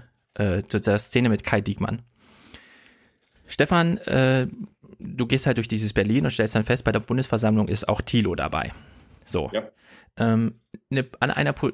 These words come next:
Speaker 1: politischen Wahl, ich würd nicht mal sagen, dass die Wahl des Bundespräsidenten eine politische Wahl ist, aber sagen wir mal, das ist eine, eine politische Wahl.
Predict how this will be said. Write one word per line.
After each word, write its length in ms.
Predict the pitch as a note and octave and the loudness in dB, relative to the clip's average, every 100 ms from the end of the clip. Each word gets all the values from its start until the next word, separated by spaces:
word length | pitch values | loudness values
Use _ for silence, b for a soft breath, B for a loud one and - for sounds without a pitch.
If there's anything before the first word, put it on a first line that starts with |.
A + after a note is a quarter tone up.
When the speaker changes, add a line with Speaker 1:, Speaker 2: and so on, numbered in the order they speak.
| - | -2
Speaker 1:
politischen 580 | - C#3 G3 E3+ - A#2+ | 0 2 2 2 0 0
Wahl, 260 | B2 D3 - | 2 2 0
ich 100 | - | 0
würd 100 | G3+ | 0
nicht 100 | F#3+ | 2
mal 120 | E3 | 2
sagen, 180 | C3 C3 | 2 0
dass 120 | A#2 | -2
die 180 | A#2 A2 | -2 2
Wahl 160 | A2 | 2
des 120 | B2 - | 2 -2
Bundespräsidenten 920 | B2+ C#3 B2+ - - A2+ A2+ G#2+ A2+ | -2 0 -2 -4 -2 0 2 0 2
eine 120 | G#2 | 0
politische 460 | - B2 D3 C3+ A#2 | 0 0 0 0 0
Wahl 220 | A2+ - | 0 2
ist, 100 | - | 0
aber 180 | F#2 G2 A2 G#2+ | 0 -2 -4 -8
sagen 260 | - A#2 A#2+ | -4 -2 2
wir 80 | A2 | 2
mal, 140 | G2+ | 2
das 100 | G#2 | 0
ist 140 | - - | -2 0
eine, 280 | G2+ G2 - | 0 -2 -2
eine 160 | G#2 | -2
politische 440 | - A2 A2 - E2+ | 0 -2 -2 -2 -4
Wahl. 360 | E2 C#3+ A3 | 0 0 0